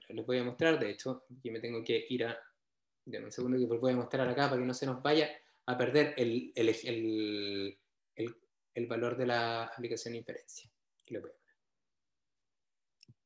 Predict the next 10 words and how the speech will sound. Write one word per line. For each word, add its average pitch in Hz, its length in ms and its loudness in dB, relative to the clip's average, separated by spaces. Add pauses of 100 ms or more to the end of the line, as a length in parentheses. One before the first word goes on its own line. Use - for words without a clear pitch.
(800)
El 127 140 8
intervalo 135 380 6
de 139 100 6
confianza, 196 640 4
este - 200 -12
que 123 60 -8
este - 120 -10
no 117 80 -6
nos 110 140 -12
sirve. - 260 -12